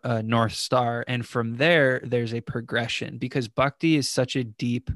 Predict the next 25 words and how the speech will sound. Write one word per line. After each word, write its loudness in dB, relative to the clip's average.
topic, -2
and 0
karma 4
yoga 4
is 0
just, 0
like, 0
the -6
doorway. -2
It's 0
not 2
the -4
staircase. 2
It's -4
not -2
the -6
final 0
platform. 2
It's, -4
it's -2
the 0
doorway 6
to 2
devotional 0
service. -4